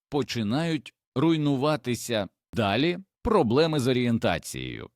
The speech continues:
І я зараз кажу не про те, щоб заблукати в незнайомому лісі. Йдеться про втрату орієнтації у добре знайомих місцях. Це одна з найстрашніших ознак,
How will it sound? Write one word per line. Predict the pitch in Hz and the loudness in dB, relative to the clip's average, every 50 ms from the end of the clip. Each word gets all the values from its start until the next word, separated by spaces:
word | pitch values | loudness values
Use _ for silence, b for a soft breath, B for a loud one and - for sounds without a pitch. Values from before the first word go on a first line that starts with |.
| _ - | _ -4
І | 95 95 92 | -4 -2 0
я | 90 90 87 | 0 -2 -2
зараз | 80 87 95 90 95 90 | -2 -2 -4 -4 -4 -6
кажу | - - 95 87 95 98 | -6 -6 -6 -4 -4 -4
не | 82 82 82 | -4 -4 -6
про | - - 98 87 | -4 -6 -6 -4
те, | - 180 196 | -4 -4 -4
щоб | 190 - - 92 78 69 | -4 -4 -6 -8 -8 -6
заблукати | 78 87 80 78 92 92 80 - 92 80 - - 90 | -6 -6 -4 -4 -4 -4 -4 -4 -4 -4 -4 -4 -4
в | 90 | -4
незнайомому | 95 101 92 90 110 110 113 120 127 135 139 139 147 151 | -4 -4 -2 -2 -2 -2 0 0 0 0 -2 -2 -2 -2
лісі. | 160 175 208 185 - - 80 60 - - _ _ _ - | -2 -2 -4 -4 -4 -6 -8 -10 -10 -14 _ _ _ -8
Йдеться | 101 95 110 104 87 101 113 123 117 - - 98 | -6 -4 -4 -4 -2 0 0 0 -2 -2 -4 -6
про | - - 92 90 | -4 -4 -4 -6
втрату | - - - 120 147 160 170 - - 175 170 - - | -6 -4 -2 0 0 0 0 0 0 0 0 0 0
орієнтації | 175 175 180 180 185 185 185 180 180 - - - 82 76 73 - - - 90 87 85 - _ | 0 0 2 2 0 0 -2 -2 -4 -4 -2 -2 -2 -2 -4 -6 -8 -6 -6 -6 -6 -4 _
у | 165 160 147 | 2 2 2
добре | 107 92 113 131 160 156 170 180 175 | 2 2 2 2 2 2 0 0 0
знайомих | 165 131 143 165 151 139 123 98 104 101 95 92 92 92 - - | -2 -2 -4 -2 0 0 0 0 0 0 0 0 -2 -4 -4 -4
місцях. | 95 104 107 98 - - - - - 87 65 - - - _ _ _ _ | -4 -2 -2 -2 -4 -8 -12 -10 -8 -6 -6 -8 -10 -16 _ _ _ _
Це | - - 131 127 | -6 -2 0 2
одна | 123 123 110 113 135 143 151 151 - - - | 2 2 0 0 0 2 2 0 -2 -2 -6
з | 110 98 | -4 -2
найстрашніших | 117 135 135 135 123 - - 170 160 151 123 - - 156 185 175 - - 190 - - | 0 0 0 0 -2 -2 -4 -2 -2 -2 -2 -2 -4 -6 -4 -4 -2 -4 -4 -2 0
ознак, | 160 160 127 95 92 87 73 - - _ | 0 0 0 -2 -2 -4 -4 -6 -8 _